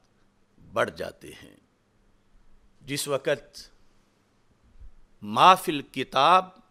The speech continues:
और सदाए मिंबर व मिहराब में फ़र्क आ जाए,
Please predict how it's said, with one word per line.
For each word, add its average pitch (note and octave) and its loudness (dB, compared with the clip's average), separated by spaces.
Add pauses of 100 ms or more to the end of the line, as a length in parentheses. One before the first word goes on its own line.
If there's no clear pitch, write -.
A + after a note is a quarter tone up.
(1700)
और D#3+ 2
सदाए F3+ 0
मिंबर F3+ -6
व E3+ -2
मिहराब D3 -2
में F3 -8
फ़र्क A3 -2
आ A2 -2
जाए, F2+ -10